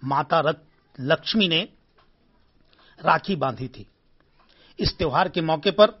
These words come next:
ब्राह्मणों को भोजन कराया गया एवं बहनों तथा ब्राह्मणों के द्वारा राखी बांधी गई। बताया जाता है कि यह परंपरा चिकसोरिया भूमिहार ब्राह्मणों के द्वारा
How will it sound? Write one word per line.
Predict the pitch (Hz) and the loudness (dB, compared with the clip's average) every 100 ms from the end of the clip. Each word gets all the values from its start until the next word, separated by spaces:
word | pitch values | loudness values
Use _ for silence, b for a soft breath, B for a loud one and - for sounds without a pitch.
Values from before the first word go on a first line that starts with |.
| _ _ _ - | _ _ _ -20
ब्राह्मणों | 120 175 165 190 220 | -2 2 2 2 2
को | 214 170 | 0 -2
भोजन | - 139 170 | -4 -2 -2
कराया | 185 190 190 | 0 2 2
गया | 196 196 220 _ _ _ _ _ - | 2 0 0 _ _ _ _ _ -6
एवं | 226 247 175 - _ _ _ _ _ _ _ _ _ _ - | 0 0 -2 -12 _ _ _ _ _ _ _ _ _ _ -8
बहनों | 113 185 208 262 269 269 - | 2 4 4 4 4 0 -2
तथा | 175 175 | -2 2
ब्राह्मणों | 170 131 185 190 220 254 | 0 2 2 4 4 2
के | 190 | 0
द्वारा | 156 151 151 139 180 _ | 0 2 4 2 -4 _
राखी | 123 151 151 - 180 | -4 -2 -2 -4 -4
बांधी | 127 120 135 | -4 -6 -8
गई। | 123 117 _ _ _ _ _ B B B | -10 -12 _ _ _ _ _ B B B
बताया | 139 147 180 | -4 2 2
जाता | 196 196 233 | 4 4 4
है | 240 | 4
कि | 247 233 | 2 -2
यह | 170 175 | 0 0
परंपरा | 185 170 160 170 156 160 214 _ _ _ _ - | 2 2 2 0 0 -2 -4 _ _ _ _ -10
चिकसोरिया | 175 - - 190 208 220 | -10 -6 0 2 4 4
भूमिहार | 156 160 151 147 190 - _ _ _ - | 2 0 0 2 2 -2 _ _ _ -18
ब्राह्मणों | 107 156 151 165 175 | -6 -2 -2 -2 -4
के | 165 | -2
द्वारा | 160 156 151 | 2 2 2